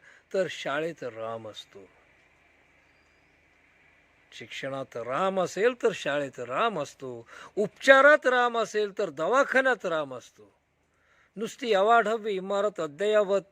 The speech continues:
उपकरणे म्हणजे दवाखाना नाही. उपचारात राम असेल म्हणजे उपचार नीट होत असतील तर दवाखान्यात राम असतो. आंब्यातला रस काढला की केवळ साल आणि बाठा उरतो.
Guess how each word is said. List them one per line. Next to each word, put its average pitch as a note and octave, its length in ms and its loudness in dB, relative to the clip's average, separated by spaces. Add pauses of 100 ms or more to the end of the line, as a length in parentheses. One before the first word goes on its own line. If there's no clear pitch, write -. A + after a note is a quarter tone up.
उपकरणे D#3+ 600 -2 (320)
म्हणजे D#3+ 280 -4
दवाखाना D#3 560 2
नाही. G#2 300 -16 (760)
उपचारात B2+ 600 -8
राम C3+ 340 -6
असेल G#2+ 320 -16 (380)
म्हणजे E3+ 220 -2
उपचार D3+ 460 -2
नीट D#3+ 380 -8
होत D#3+ 200 -6
असतील - 720 -14
तर G#3+ 100 -2
दवाखान्यात B2+ 640 -4
राम B2+ 340 -12
असतो. - 240 -20 (1500)
आंब्यातला F#3+ 500 4
रस E3 280 -4
काढला D3 480 -2 (340)
की B3 100 -4
केवळ C4 360 6
साल A#3 440 0
आणि B3+ 180 0
बाठा C#3 460 -6
उरतो. A2 460 -10